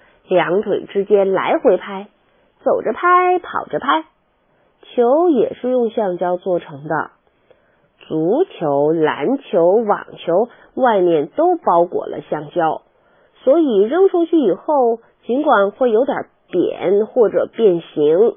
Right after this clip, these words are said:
但几乎马上就可以恢复到原来的状态，重新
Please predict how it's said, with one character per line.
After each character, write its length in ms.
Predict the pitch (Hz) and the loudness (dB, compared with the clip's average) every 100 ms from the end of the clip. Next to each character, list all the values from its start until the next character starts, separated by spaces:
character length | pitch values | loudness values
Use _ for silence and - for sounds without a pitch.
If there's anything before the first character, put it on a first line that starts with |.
| - | -4
但 220 | 190 160 | -2 -2
几 160 | - 202 | -2 -2
乎 160 | 214 | 0
马 220 | 226 170 | -2 -4
上 260 | - 302 233 | -4 0 2
就 140 | 214 | 2
可 200 | 190 185 | 2 2
以 80 | 190 | 2
恢 220 | 123 196 | 2 0
复 160 | 190 175 | 0 0
到 160 | 170 156 | 0 0
原 180 | 156 | -2
来 160 | 180 160 | -2 -2
的 120 | 190 | -2
状 240 | 190 185 165 | 0 -2 -2
态， 240 | 170 - _ | -6 -10 _
重 280 | - 175 208 | -12 -4 -4
新 260 | - 339 | 2 4